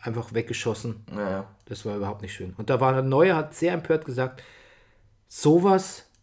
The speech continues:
Speaker 1: und du dachtest, der ist so empört, jetzt kommt irgendwas ganz Schlimmes. Er sagt, was entgleist jetzt verbal. Er sagt,
Speaker 2: Ja.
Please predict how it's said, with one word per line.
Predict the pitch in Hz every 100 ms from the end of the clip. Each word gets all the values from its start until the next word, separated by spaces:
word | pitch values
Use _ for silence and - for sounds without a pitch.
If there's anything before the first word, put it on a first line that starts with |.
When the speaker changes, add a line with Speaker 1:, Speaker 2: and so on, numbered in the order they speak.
| _ _ _ _ _
Speaker 1:
und | 135 120
du | 113
dachtest, | 120 - 120
der | 117
ist | 104
so | 151
empört, | 151 131 123
jetzt | 117
kommt | 131 113
irgendwas | 110 104
ganz | 120 110
Schlimmes. | - 123 107
Er | 104
sagt, | 107 104
was | 107
entgleist | 120 110 - 110 110 127
jetzt | 117 -
verbal. | 101 98 101
Er | 107
sagt, |
Speaker 2:
Ja. | 120